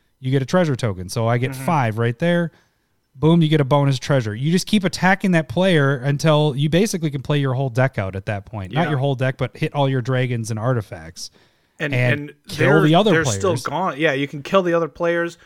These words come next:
Speaker 2: Teferi's Protection player is still there. But once they say go, you're so far ahead
Speaker 1: Yeah.
Speaker 2: that, um,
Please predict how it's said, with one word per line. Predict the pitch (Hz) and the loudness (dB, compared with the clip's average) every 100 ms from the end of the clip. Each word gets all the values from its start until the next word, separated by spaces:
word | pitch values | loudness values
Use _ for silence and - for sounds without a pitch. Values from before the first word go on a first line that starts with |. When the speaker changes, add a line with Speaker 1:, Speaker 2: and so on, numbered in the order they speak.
| _ _ | _ _
Speaker 2:
Teferi's | - - 180 175 156 - | -16 -6 -2 -2 -4 -10
Protection | 165 151 160 - 151 | -12 -6 -6 -6 -12
player | 156 139 | -6 -6
is | 131 | -6
still | - 160 131 | -8 -6 -6
there. | 117 139 165 135 123 _ _ _ _ _ - | -4 -4 -4 -6 -12 _ _ _ _ _ -4
But | 160 147 - - - _ | -2 -2 -6 -18 -20 _
once | 156 156 147 | -8 -8 -6
they | 151 139 | -6 -6
say | - 135 | -6 -6
go, | 127 151 131 | -4 -6 -4
you're | 131 | -8
so | - - 170 160 | -12 -10 -6 -6
far | - 156 127 | -6 -8 -8
ahead | 113 - 185 180 120 117 - - | -10 -10 -8 -6 -8 -16 -20 -10
Speaker 1:
Yeah. | 113 85 90 _ | -8 -8 -14 _
Speaker 2:
that, | 135 143 135 131 - - - _ _ _ _ _ _ | -10 -8 -8 -10 -14 -20 -20 _ _ _ _ _ _
um, | 139 127 123 120 120 | -10 -8 -10 -12 -16